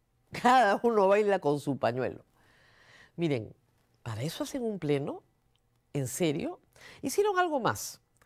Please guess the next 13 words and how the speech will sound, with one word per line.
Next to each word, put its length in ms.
Declararon 640
en 120
emergencia 680
a 20
la 100
Policía 400
Nacional. 520
¿Pero 140
saben 200
para 180
qué? 280
Para 280
adquisiciones. 1300